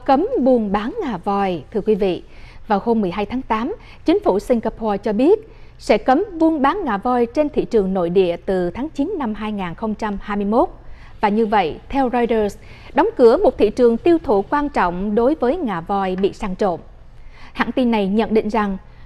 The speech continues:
nhu cầu từ các nước châu Á như là Trung Quốc và Việt Nam – nơi mà ngà voi được dùng làm đồ trang sức và trang trí, đã khiến cho nạn săn trộm gia tăng khắp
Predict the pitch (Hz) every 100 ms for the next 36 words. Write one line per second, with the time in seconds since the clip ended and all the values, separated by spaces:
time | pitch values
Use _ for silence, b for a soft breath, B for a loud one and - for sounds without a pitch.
0 | b 330 339 262 233 226 233 247 370 392
1 | 392 403 294 - 294 392 285 185 160 269
2 | 277 - 440 - 165 170 - 233 247 220
3 | b b b - 247 247 214 190 190 185
4 | 233 233 208 190 196 214 196 175 190 202
5 | 190 196 190 294 302 - 415 - 185 -
6 | 247 233 294 415 B B B - - 330
7 | 480 311 262 196 214 311 311 240 180 196
8 | 233 294 - 254 240 - 311